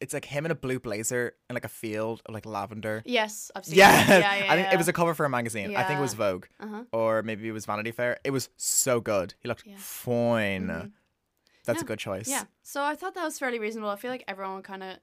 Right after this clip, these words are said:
Speaker 2: go for that one.
Speaker 1: Um, top of
Speaker 2: Do
Speaker 1: my
Speaker 2: you wanna do
Speaker 1: list,
Speaker 2: your
Speaker 1: to
Speaker 2: top?
Speaker 1: absolutely, probably no one's surprise of the listeners, Ross Lynch.
Speaker 2: Interesting.
Speaker 1: Do you
Speaker 2: That's
Speaker 1: not,
Speaker 2: interesting.
Speaker 1: do you not like Ross Lynch?
Speaker 2: No, no, no, I do. I think he's great. I feel like he's too young. How old is he? Actually, no,
Speaker 1: Um,
Speaker 2: 'cause I have,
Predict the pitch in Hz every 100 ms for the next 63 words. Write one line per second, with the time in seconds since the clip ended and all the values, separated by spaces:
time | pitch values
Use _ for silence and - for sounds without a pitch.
0 | - 202 196 190 190 233 247 110 110 104
1 | 104 - _ _ _ - 165 226 285 117
2 | 127 151 208 196 - 110 123 135 - 147
3 | 151 135 _ _ - 156 185 180 113 117
4 | 123 - 117 101 110 104 98 104 123 -
5 | 104 107 - 95 101 - _ _ _ _
6 | - _ 143 - _ - 202 196 190 -
7 | 185 196 - - 185 196 285 302 269 226
8 | 208 202 208 - 143 175 185 135 139 180
9 | 208 262 - - - 370 370 330 285 254
10 | 269 262 254 262 262 262 277 247 - 226
11 | 233 - - 440 640 494 - 285 208 202
12 | 381 294 - - _ _ 320 415 415 427
13 | 277 220 - 202 214 - - 233 247 349
14 | 339 - 277 - 277 311